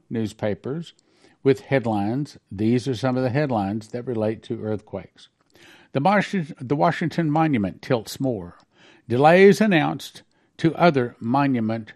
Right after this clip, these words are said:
repairs. Obviously, a big earthquake hit America.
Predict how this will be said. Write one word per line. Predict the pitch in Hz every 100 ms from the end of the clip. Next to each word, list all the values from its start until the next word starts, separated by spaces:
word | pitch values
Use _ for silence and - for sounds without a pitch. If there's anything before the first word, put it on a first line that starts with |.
| _ -
repairs. | 110 - 117 90 78 - - _ _ _ _ _ _ _
Obviously, | 123 143 175 131 120 113 - 120 123 107
a | 107
big | 104 135 117
earthquake | 123 - - 104 98
hit | - 117
America. | 107 139 120 - -